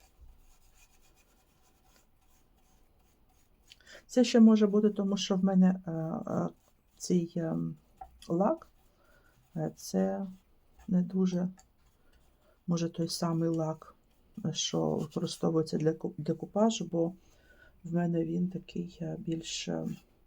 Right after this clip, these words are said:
ну, щоб, е, покривати акрилові, е, картини, написані акрилом, щоб зверху покривати. Бачите, воно не приляпляється. Так,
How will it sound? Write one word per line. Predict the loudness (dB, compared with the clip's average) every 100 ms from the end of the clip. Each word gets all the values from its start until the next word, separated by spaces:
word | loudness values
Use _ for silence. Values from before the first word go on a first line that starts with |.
| -20 -20 -20 -20 -4 2
ну, |
щоб, | 6 4 4 2
е, | 6 6 4 -6 _ -6
покривати | -4 0 2 4 2 2 0
акрилові, | -2 2 6 6 6 0 -4 -4
е, | -8 -6
картини, | -4 -6 -4 -6 -6 -8 -20 -16 -8
написані | -8 -4 -6 -4 -6
акрилом, | -6 -4 0 2 0 -6 -20 -20 -20 -20
щоб | -8 -6
зверху | 2 2 2 -4
покривати. | -6 -4 0 0 0
Бачите, | -2 -4 -4
воно | 0 2
не | 0
приляпляється. | -2 -4 -2 -4 -6 -8 -10 -14 -6 -6 -6 -20 -20 -20 -20 -20 -20 -20 -20 -20 -20 -20 -12
Так, | 0 2